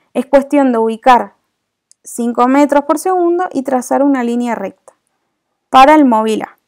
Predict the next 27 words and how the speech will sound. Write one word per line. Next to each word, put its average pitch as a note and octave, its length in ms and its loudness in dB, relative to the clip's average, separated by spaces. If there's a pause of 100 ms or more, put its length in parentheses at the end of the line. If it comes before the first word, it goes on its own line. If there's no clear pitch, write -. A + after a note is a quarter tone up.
(260)
Y B3+ 120 -6
para D#4+ 220 2
el E4+ 80 2
móvil F#4 400 2
B D#4 280 0 (320)
va A#3 60 2
a B3 60 -2
ser F4+ 260 0 (140)
dos A#3 180 -2
metros A#3 340 -10
por C#4 180 -4
segundo. D#4+ 400 -2 (160)
Es G3+ 120 -18
una G#3+ 240 -10
línea C4 300 -2
recta F4+ 420 -6 (640)
con C#4 180 0
ordenada C#4 460 2
al D4 100 4
origen D4 560 0 (140)
en G#3+ 180 -8
dos, G3 320 -10 (800)
¿sí? D#4 300 -6 (1160)
Línea B3 540 0
horizontal, A3+ 640 -8 (260)
¿sí? - 340 -8 (1300)
Entonces, A3 680 -6